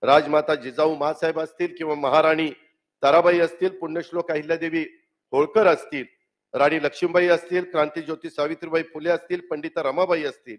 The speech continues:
त्याचबरोबर रमाबाई रानडे असतील, लक्ष्मीबाई टिळक असतील, आनंदबाई कर्वे असतील,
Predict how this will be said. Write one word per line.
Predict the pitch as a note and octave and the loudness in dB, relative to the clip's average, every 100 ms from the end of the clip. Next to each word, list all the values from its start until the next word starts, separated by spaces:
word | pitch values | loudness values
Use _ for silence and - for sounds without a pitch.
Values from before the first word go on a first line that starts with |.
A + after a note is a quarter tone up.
| _ _ _ _ _ _ - | _ _ _ _ _ _ 2
त्याचबरोबर | D#3 D3+ D#3+ D#3 E3+ D#3+ - - _ _ | 2 4 0 2 2 2 -4 -20 _ _
रमाबाई | C3+ D3 E3 E3+ | -4 0 0 0
रानडे | D3 C#3 D#3 F3+ | 2 0 2 2
असतील, | F3 E3+ F#3 F#3+ F#3+ D3 | 0 -2 -4 -6 -6 -14
लक्ष्मीबाई | C#3+ F3+ E3+ E3+ | -10 -10 -6 -6
टिळक | E3+ E3 F#3 F#3 | -6 -4 -4 -2
असतील, | D#3+ - E3 D3+ | -6 -4 -10 -6
आनंदबाई | C#3+ D#3+ E3 D#3+ D#3+ | -6 -4 -4 -4 -6
कर्वे | - D3 E3+ | -8 -6 -2
असतील, | D#3+ - C#3+ | -2 -2 -16